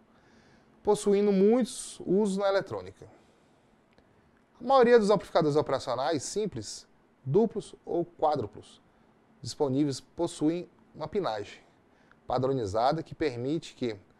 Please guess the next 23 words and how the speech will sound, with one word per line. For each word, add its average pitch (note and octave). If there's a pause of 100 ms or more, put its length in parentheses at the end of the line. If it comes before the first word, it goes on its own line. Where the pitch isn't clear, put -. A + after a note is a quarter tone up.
(560)
um F#3+
tipo G#3+ (340)
seja F#3
substituído F3
por F3+
outro, D#3 (360)
sem -
mudanças E3+
na E3
pinagem. F#2+ (1400)
Um F3+
amplificador G3
operacional D#3
específico D3+
pode D3+
ser C#3+
escolhido D#3 (540)
pelo D#3
seu D#3+
ganho C#3 (540)
em D3
malha C#3+
aberta, A#2